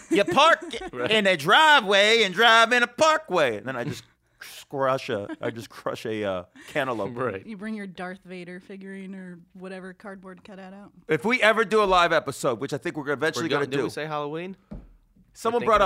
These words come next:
Speaker 1: up
Speaker 2: about it?
Speaker 1: Halloween. People probably won't be able to come here. People are gonna go
Speaker 2: That's a
Speaker 1: to
Speaker 2: good
Speaker 1: another
Speaker 2: point.
Speaker 1: venue where there's probably going to be all kinds of mayhem. I don't wanna say that name, but there's gonna be craziness.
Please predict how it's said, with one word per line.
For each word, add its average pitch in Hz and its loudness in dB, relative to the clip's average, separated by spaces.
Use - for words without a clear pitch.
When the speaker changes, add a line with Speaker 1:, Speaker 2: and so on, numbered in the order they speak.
Speaker 1:
up - -2
Speaker 2:
about - 4
it? 185 4
Speaker 1:
Halloween. 196 0
People 175 -10
probably 131 -2
won't 117 -4
be 113 -4
able 101 -8
to - -20
come 90 -14
here. 92 -18
People 147 -14
are 123 -10
gonna 117 -10
go 113 -6
Speaker 2:
That's 156 -6
a 156 -10
Speaker 1:
to 143 -6
Speaker 2:
good 147 0
Speaker 1:
another 147 0
Speaker 2:
point. 120 -6
Speaker 1:
venue 131 -2
where 107 -6
there's 104 -8
probably 117 -4
going 107 -8
to 104 -16
be 104 -10
all 107 -4
kinds 107 -12
of 98 -12
mayhem. 92 -14
I 110 -10
don't 117 -8
wanna 107 -10
say 113 -8
that 98 -8
name, 101 -10
but - -16
there's 101 -16
gonna 107 -14
be 95 -16
craziness. 101 -12